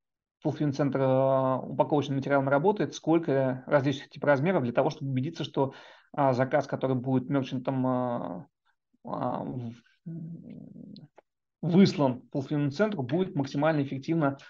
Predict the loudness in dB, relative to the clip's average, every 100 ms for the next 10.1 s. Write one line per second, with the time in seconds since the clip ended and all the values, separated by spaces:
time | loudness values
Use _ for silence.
0 | _ -2 -2 4 6 6 0 -4 -6 -2
1 | 0 0 0 0 0 -4 0 0 2 0
2 | -2 -6 -8 -4 -2 -2 0 -2 -2 -14
3 | -2 -2 4 4 4 0 -2 -4 0 2
4 | 0 -2 -4 -4 -2 -4 0 0 0 0
5 | -2 -4 -2 0 2 0 0 0 0 0
6 | -4 6 6 6 0 -2 -4 _ _ -18
7 | -18 -10 0 2 2 0 0 0 0 -4
8 | -6 0 0 0 -2 -2 -2 -6 -8 -6
9 | 4 4 4 2 2 2 0 0 0 -2
10 | -2